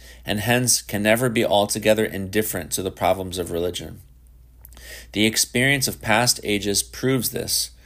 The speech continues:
as do numerous indications in our own times.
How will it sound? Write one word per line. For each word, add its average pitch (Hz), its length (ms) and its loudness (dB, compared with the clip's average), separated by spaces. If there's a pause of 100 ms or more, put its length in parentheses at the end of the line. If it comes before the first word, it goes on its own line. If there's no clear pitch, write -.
(400)
as 113 340 4
do 107 240 -2
numerous 117 560 0
indications 95 800 -2
in 98 140 -6
our 90 180 0
own 98 220 -4
times. - 540 -8